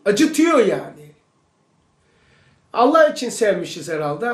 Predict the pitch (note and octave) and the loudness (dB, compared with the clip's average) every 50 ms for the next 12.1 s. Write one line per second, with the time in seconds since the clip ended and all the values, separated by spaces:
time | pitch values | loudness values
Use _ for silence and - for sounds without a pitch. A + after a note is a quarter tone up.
0 | - - - - - A#3+ A#3+ A#3+ A#3 A#3 A3+ A3 G#3 - - - - A3+ G#3+ G#3 | -6 -8 -14 -12 -6 -4 -2 0 2 2 2 0 0 -4 -8 -2 0 0 0 0
1 | G#3 A3+ C4+ D4 D4 C4+ C#4 E4 E4 D#4+ D#4 - C#4 C4+ A#3+ G3 F3 G#3+ C4 C4+ | -4 -4 -2 0 0 2 0 0 0 -2 -2 -2 0 0 2 2 2 2 2 0
2 | - D#4+ F4 F#4 F#4+ G4+ F4 D#4 C#4+ B3 A3+ G#3 F#3+ E3 D#3+ E3 F3+ G3+ - - | 0 -2 -2 -2 -2 0 0 0 4 4 4 4 4 2 -2 -4 -6 -6 -8 -14
3 | _ _ - C#4+ C#4+ B3+ A#3 C#4 D4+ D#4 C#4+ C4 B3+ B3 B3 B3 A#3+ A#3+ A3+ G#3 | _ _ -8 -6 -6 -4 -4 -4 -4 -2 -2 0 0 0 2 4 2 2 2 2
4 | G#3 G3+ G3 F#3+ F#3+ - G#3 G3+ - G#3+ G3+ G3+ G3+ G3+ G3+ F#3 F#3+ F#3+ F#3 - | 2 2 2 2 0 -4 -6 -4 -4 0 0 0 -2 -2 -4 -4 -2 -4 -4 -6
5 | - - F3 E3+ E3 D3+ C#3+ C#3+ - - _ _ _ _ _ _ _ _ _ _ | -8 -6 -6 -4 -4 -6 -8 -10 -12 -18 _ _ _ _ _ _ _ _ _ _
6 | _ _ _ _ _ _ _ _ _ _ _ _ _ _ _ _ _ - - _ | _ _ _ _ _ _ _ _ _ _ _ _ _ _ _ _ _ -20 -20 _
7 | _ _ - - - _ _ _ - G#3 G#3 A3 A#3+ A#3+ A#3 A#3 - A3 G#3 G#3 | _ _ -20 -20 -20 _ _ _ -4 -2 2 4 4 4 4 4 4 2 2 2
8 | G#3 G#3 G#3 G3+ - G#3+ G3+ F#3+ F#3 G3 A#3+ C4 A#3+ G#3 - G#3+ C4 C#4 D4 C#4+ | 0 -2 -8 -8 -6 -4 -4 -2 0 2 2 2 2 2 0 -2 -2 0 2 2
9 | C#4 B3+ A#3 F#3+ G#3 G3 - C4+ C4+ C4 B3 A#3 G3+ - A3+ A3 G3 F#3 - - | 2 2 2 0 -2 -4 -2 -2 -2 -2 -4 -4 -4 -2 0 0 0 0 -2 -4
10 | F#3 F3+ F3 E3+ E3 E3 - C#3+ D3 E3 D#3+ F3 A#3+ A#3 F#3+ F#3+ A3 A#3 - E3+ | -6 -6 -6 -6 -8 -12 -12 -14 -14 -12 -8 -6 -6 -4 -2 0 0 0 -2 -6
11 | D#3+ E3+ - - A3+ G#3+ G#3+ G3+ F3+ - - - - _ _ _ _ _ _ _ | -8 -8 -2 2 2 4 4 4 2 2 0 -4 -12 _ _ _ _ _ _ _
12 | - - | -14 -10